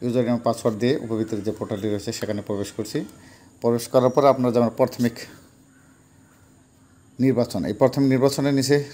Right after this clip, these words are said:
নতুন শিক্ষার্থী এন্ট্রি, শিক্ষার্থী তথ্য আপডেট, ক্লাস্টারে জমা দান। তা প-, আমি নতুন শিক্ষার্থী এন্ট্রি এইটিও দেখাবো। তার আগে আমি দেখাবো কীভাবে আপনারা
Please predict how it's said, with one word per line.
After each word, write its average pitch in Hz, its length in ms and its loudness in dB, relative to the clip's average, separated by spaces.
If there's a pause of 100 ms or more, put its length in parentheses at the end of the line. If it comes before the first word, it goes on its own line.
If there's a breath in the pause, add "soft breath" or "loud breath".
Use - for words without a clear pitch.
(120)
নতুন 147 440 0 (260)
শিক্ষার্থী 135 480 0
এন্ট্রি, 135 340 2 (240)
শিক্ষার্থী 131 480 -4
তথ্য 127 280 2
আপডেট, 151 260 4 (120)
ক্লাস্টারে 120 440 0
জমা 98 220 -2
দান। 85 100 -4 (760 loud breath)
তা 127 160 4
প-, - 240 -2 (120)
আমি 135 340 4
নতুন 127 260 -2
শিক্ষার্থী 156 420 0
এন্ট্রি 147 360 2
এইটিও 139 260 6
দেখাবো। 135 340 6
তার 139 200 6
আগে 127 100 6
আমি 131 120 4
দেখাবো 123 280 2
কীভাবে 127 200 2
আপনারা 123 440 0